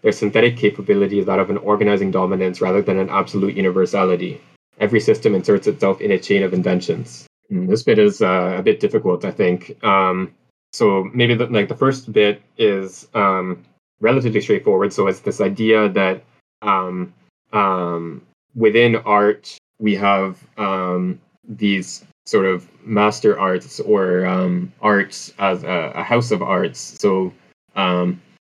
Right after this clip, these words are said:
architecture in the seventeenth century was a way of coordinating all these different artistic activities,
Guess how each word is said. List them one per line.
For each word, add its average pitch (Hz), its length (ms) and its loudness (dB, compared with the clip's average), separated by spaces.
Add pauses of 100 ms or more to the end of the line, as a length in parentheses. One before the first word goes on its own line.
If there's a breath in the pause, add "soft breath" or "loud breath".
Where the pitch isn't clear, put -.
(160)
architecture 110 580 2
in 104 80 4
the 98 80 -2
seventeenth 107 380 2
century 98 460 0
was 92 200 2
a 95 80 0
way 98 200 2
of 95 120 -2
coordinating 104 680 2
all 104 140 2
these 101 140 0
different 104 300 0
artistic 98 400 -2
activities, 95 680 -2